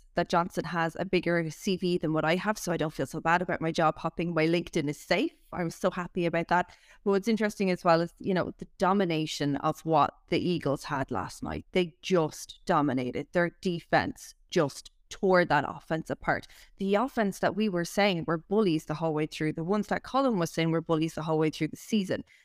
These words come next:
And I know Colin was actually called that the Eagles would make it to Super Bowl. So he's been reminding us all of this all day, this today. Uh, but, you know, it's just one of those things. Look at, they're going towards the Super Bowl now for their fourth time in history. The last time they played was actually against my team in twenty seventeen. I'm still not over that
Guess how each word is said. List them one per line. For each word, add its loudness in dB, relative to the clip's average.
And 2
I 4
know 2
Colin 0
was -2
actually -4
called 2
that -10
the -4
Eagles -2
would -4
make -2
it -4
to 0
Super -2
Bowl. 2
So -8
he's 0
been 0
reminding 2
us 0
all 4
of -4
this -2
all 2
day, 2
this -6
today. 0
Uh, 4
but, -2
you 0
know, 4
it's -4
just -6
one 0
of -2
those -2
things. -2
Look -2
at, 0
they're 6
going 2
towards -2
the -4
Super -2
Bowl 2
now 2
for -2
their 2
fourth 0
time 0
in -4
history. -4
The -2
last 2
time 0
they 0
played 0
was -6
actually -2
against -2
my 2
team 0
in 0
twenty -4
seventeen. -2
I'm -2
still 0
not 2
over -2
that -6